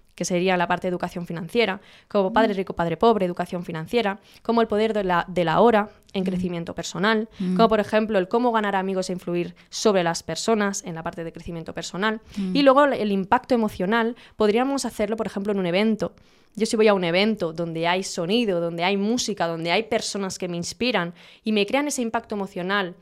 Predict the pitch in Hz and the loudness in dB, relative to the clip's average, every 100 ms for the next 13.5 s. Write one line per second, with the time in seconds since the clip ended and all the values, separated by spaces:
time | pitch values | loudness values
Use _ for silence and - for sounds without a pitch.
0 | - 196 190 190 190 175 170 165 165 220 | -12 -6 -2 2 2 2 0 0 2 2
1 | 226 226 196 185 175 196 214 180 180 208 | 2 2 2 2 0 -2 0 -2 -2 -6
2 | 226 196 202 196 185 175 170 208 226 214 | -4 2 2 2 -2 -6 -4 -4 -2 -4
3 | 196 190 - - 226 175 175 _ _ _ | -4 -6 -6 -2 0 -2 -8 _ _ _
4 | _ _ _ - 175 - 185 226 226 196 | _ _ _ -2 -2 -2 -2 -2 0 -2
5 | 208 196 175 175 185 220 - 208 208 202 | -2 -4 -6 -4 -4 -4 -4 -2 -2 -2
6 | 208 - - - 240 294 254 254 247 214 | -6 -10 -14 -4 -2 0 2 2 2 0
7 | 196 196 202 226 208 202 208 214 202 185 | 0 0 -2 0 0 -2 -4 -6 -6 -6
8 | 190 190 208 185 170 185 170 - 165 165 | -6 -2 -2 -2 -2 -4 -4 -6 -6 -6
9 | 175 175 - - 175 160 165 156 156 160 | -4 -4 -6 -8 -8 -6 -6 -6 -2 -4
10 | 160 - - 185 180 170 302 311 294 262 | -4 -10 -8 -4 -2 0 2 4 4 2
11 | 269 262 240 233 233 220 208 202 196 196 | 2 2 2 2 0 0 0 -2 -2 -4
12 | 190 196 - 196 190 214 208 196 196 208 | -2 -2 -2 -4 0 2 2 2 -2 0
13 | 196 196 202 202 | 0 0 -2 -4